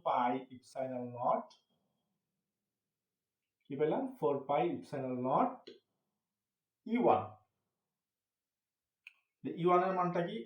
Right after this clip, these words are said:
এইটা। তাহলে Q divided by আর স্কয়ার প্লাস এ স্কয়ার।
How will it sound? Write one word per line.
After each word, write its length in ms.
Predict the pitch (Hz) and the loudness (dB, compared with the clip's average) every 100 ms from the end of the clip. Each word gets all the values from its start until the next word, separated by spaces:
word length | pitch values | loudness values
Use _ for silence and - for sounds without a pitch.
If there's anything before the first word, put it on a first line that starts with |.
| 135 | -4
এইটা। 200 | - - - | -2 -4 -6
তাহলে 180 | - 113 110 | -14 -14 -14
Q 40 | - 175 156 170 - - _ _ _ 135 | -8 -2 0 0 -4 -12 _ _ _ -2
divided 320 | 127 131 127 123 | 2 4 2 0
by 140 | 123 135 - - _ _ _ _ - 123 | 0 0 -2 -8 _ _ _ _ -2 4
আর 100 | 127 131 131 | 6 4 0
স্কয়ার 380 | - 131 131 139 - | -6 0 2 0 -2
প্লাস 280 | 135 139 - - 143 | -2 -2 -4 -6 -4
এ 20 | 139 147 120 | -2 -4 -6
স্কয়ার। 300 | - - 104 | -10 -8 -8